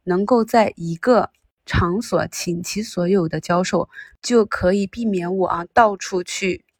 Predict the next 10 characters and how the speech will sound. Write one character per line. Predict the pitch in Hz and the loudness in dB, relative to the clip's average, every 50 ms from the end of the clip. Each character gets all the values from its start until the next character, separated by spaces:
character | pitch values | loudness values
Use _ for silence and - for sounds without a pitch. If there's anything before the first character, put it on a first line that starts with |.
| _ _ _ | _ _ _
跟 | - 240 233 240 | 2 2 2 2
随 | 240 - - 349 | 2 0 -2 0
他 | - - 175 - | 0 0 -2 -2
脚 | - - - 160 147 - | -6 -6 -6 -4 -4 -6
步 | - - 202 208 | -4 -4 -4 -4
的 | - - - | -4 -6 -8
这 | - - | -6 -6
种 | 165 160 160 | -4 -4 -2
奔 | - 175 180 190 | -2 -2 0 0
波。 | 185 - 202 202 214 - | 0 0 0 0 0 -4